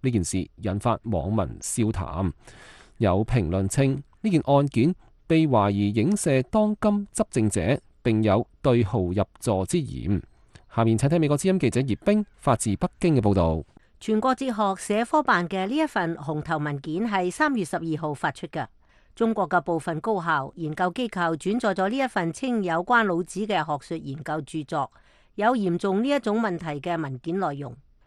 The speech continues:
Speaker 2: 並稱將追回相關研究項目嘅資金。貴州省黨校教授尹振環嘅研究項目《西漢祝書老子嘅注釋評價今譯》喺二零一四年獲中國國家社會科學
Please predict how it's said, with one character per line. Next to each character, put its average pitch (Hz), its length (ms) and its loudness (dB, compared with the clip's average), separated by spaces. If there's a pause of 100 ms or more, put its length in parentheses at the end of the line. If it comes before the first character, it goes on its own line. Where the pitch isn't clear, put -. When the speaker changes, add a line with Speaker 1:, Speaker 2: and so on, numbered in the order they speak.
(220)
Speaker 2:
並 214 180 2
稱 262 340 0
將 269 360 2
追 277 200 2
回 170 240 0
相 285 300 0
關 247 240 4
研 156 180 0
究 190 220 4
項 165 220 0
目 160 200 -4
嘅 185 80 -4
資 233 220 -6
金。 247 260 -2 (760)
貴 202 160 2
州 226 180 2
省 185 400 2
黨 185 240 2
校 180 240 2
教 180 240 4
授 160 440 0
尹 180 220 0
振 196 240 0
環 139 240 -2
嘅 190 140 -2
研 143 220 -2
究 170 180 2
項 147 200 -4
目 143 200 -6 (480)
《西 - 160 -2 (120)
漢 226 260 0
祝 294 120 -4
書 262 320 -2
老 196 220 2
子 - 240 -10
嘅 220 140 0
注 - 180 -8
釋 220 400 -4
評 135 300 -6
價 170 280 0
今 214 160 -4 (120)
譯》 151 120 -4 (720)
喺 220 320 0
二 190 40 4
零 170 140 0
一 262 120 0
四 220 200 0
年 156 300 0
獲 175 260 2
中 277 200 0
國 214 140 2
國 202 220 0
家 233 280 2
社 190 280 -2
會 190 200 0
科 240 300 2
學 170 200 0